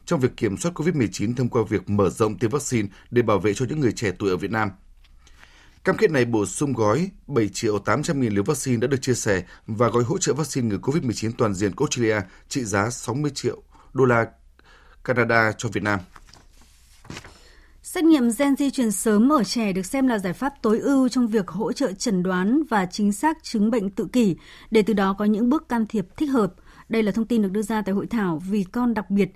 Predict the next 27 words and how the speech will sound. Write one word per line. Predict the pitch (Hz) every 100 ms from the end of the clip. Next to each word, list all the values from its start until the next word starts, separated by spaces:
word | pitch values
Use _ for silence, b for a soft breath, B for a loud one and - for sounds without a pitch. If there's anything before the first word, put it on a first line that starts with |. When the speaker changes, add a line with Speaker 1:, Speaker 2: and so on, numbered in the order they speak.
| b b
Speaker 2:
hiểu | - 240 185
về | 185 185
tự | 202
kỷ | - 233 175 143 -
để | 190 180
yêu | 202
con | 202 208 190
đúng | 185 202
cách | 311 - b b
do | 247
công | 247 233
ty | 233 220
giải | 202 160
mã | 156 190
gen | 220
di | 202 208
truyền | - 202 170 -
Genetica | 214 208 202 - 208 196 190 -
Việt | 175
Nam | 196 196
tổ | 185 175
chức | 160 247 247
hôm | 220
nay | 214 214 196 -
tại | 185
Hà | 175
Nội | 185 190